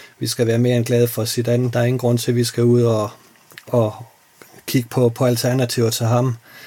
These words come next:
Han er en fabelagtig træner og en fremragende mandskabsbehandler. Altså Vinicius var også ude at sige, at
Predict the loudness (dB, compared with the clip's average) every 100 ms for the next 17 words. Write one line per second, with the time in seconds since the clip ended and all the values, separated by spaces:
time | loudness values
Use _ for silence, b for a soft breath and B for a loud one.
0 | B B 0 2 2 -2 -4 -8 -4 -2
1 | -2 -2 -2 -2 -4 -2 -2 -2 0 0
2 | -2 -2 -4 -6 -10 B B B B -2
3 | 0 2 2 4 4 2 0 -6 -16 _
4 | -4 0 0 0 -4 -2 -2 0 0 -2
5 | -4 -2 0 2 0 -2 -2 0 2 2
6 | 0 0 0 0 2 2 -2